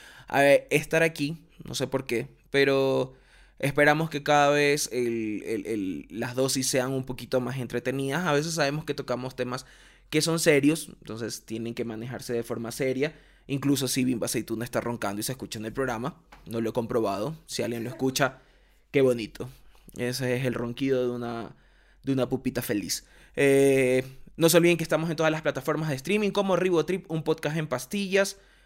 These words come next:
y Ribotrip Podcast en todas las redes sociales. Síganos, háganse el favor, háganse el favor de, de, de seguirme en Lunes de Memes.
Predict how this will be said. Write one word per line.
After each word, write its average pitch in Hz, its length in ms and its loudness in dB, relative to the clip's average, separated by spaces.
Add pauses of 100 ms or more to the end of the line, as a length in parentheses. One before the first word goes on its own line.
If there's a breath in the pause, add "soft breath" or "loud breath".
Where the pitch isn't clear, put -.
(300 soft breath)
y 180 200 0
Ribotrip 143 540 2
Podcast 143 580 0
en 120 140 -6
todas 123 180 2
las 127 140 0
redes 113 220 -2
sociales. 110 440 -6 (240 loud breath)
Síganos, 240 720 4
háganse 143 300 0
el 131 80 -4
favor, 143 540 2
háganse 143 320 4
el 156 60 2
favor 151 440 4 (180)
de, 117 440 0
de, 101 340 0 (400 soft breath)
de 123 120 0
seguirme 143 440 4
en 165 60 4
Lunes 139 240 0
de 131 80 2
Memes. 139 580 2